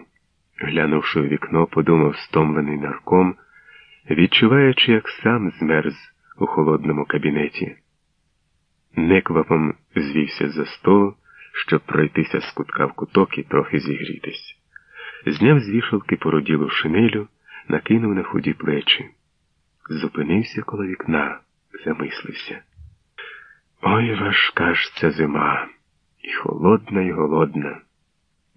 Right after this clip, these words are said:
Ще ж тільки січень, далеко до весни, до тепла, до нового хліба. Країна задихається від безхліб'я. Москва і Петроград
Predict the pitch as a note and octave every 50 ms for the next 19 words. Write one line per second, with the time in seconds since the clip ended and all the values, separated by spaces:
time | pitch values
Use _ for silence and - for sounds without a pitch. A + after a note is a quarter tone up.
0 | - - - - - - F#2+ D#2+ D2+ - - - - - - D2+ - - - -
1 | D#2 D#2 - - - D2 D2 C#2 - _ _ _ _ _ _ _ _ _ _ _
2 | _ _ _ _ _ - D#2 D2+ - D#2 D2 D2 E2 - - - D#2+ D2+ D#2 D2+
3 | C#2+ C#2+ C#2 - - - D2+ D2+ D2 D2+ - - _ _ _ _ _ _ - -
4 | D#2 - - - - - - - - - - - _ _ _ _ _ _ _ _
5 | - - D#2 D#2 D#2 D#2+ D#2 D#2 D#2 D#2+ D#2 C#2 D2 - - - D#2+ D#2+ D#2+ D#2+
6 | D#2+ - - - _ _ _ _ _ _ _ _ _ _ _ _ _ _ _ _
7 | _ _ _ - - - D#2+ D#2+ D2+ E2 G2+ A2 A2 A2 G#2+ G#2 G2 G2 G2 F#2
8 | G2 F#2+ - - F#2+ F#2 F#2 F#2 F2+ E2+ - _ - - - D2+ C2+ - - -
9 | - - - - - - D#2+ D2+ D2 C#2+ C#2+ - - - - - D#2+ D#2 C#2+ -
10 | D2+ D2+ - - - _ _ _ _ _ _ _ _ _ _ _ _ _ _ _
11 | _ _ _ _ _ _ - F2 D#2 - - - E2+ E2 D#2+ D#2 - E2 D#2+ -
12 | E2 D#2+ D#2+ E2+ E2+ E2 D#2+